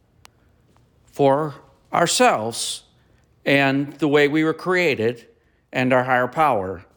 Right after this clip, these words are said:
to get to where we can begin the process of moving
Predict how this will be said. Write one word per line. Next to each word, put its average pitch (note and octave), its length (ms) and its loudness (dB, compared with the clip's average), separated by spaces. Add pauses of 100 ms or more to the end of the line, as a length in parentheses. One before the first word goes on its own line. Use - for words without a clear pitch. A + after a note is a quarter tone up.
(2750)
to - 120 -10
get D#3 520 -2
to A2 580 -6 (600)
where B2+ 280 4
we B2+ 220 -2
can D3+ 200 -4
begin C3 260 0
the B2+ 60 -4
process A#2 920 -4 (400)
of G#2+ 460 -2 (440)
moving C3 880 2